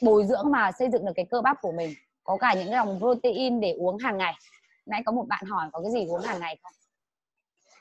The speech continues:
Rồi, dòng cho dân, tân dân tập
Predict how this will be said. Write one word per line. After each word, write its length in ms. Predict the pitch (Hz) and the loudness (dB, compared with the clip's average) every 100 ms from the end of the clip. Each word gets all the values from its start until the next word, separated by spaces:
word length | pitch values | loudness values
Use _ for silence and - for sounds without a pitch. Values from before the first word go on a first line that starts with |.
| _ _ _ _ - | _ _ _ _ 0
Rồi, 220 | 208 196 160 _ _ _ _ | 2 2 0 _ _ _ _
dòng 200 | - 202 | -4 -2
cho 100 | 208 | 0
dân, 220 | 240 240 233 | 0 0 2
tân 160 | 233 | 2
dân 180 | 233 240 | 0 0
tập 140 | 202 | 0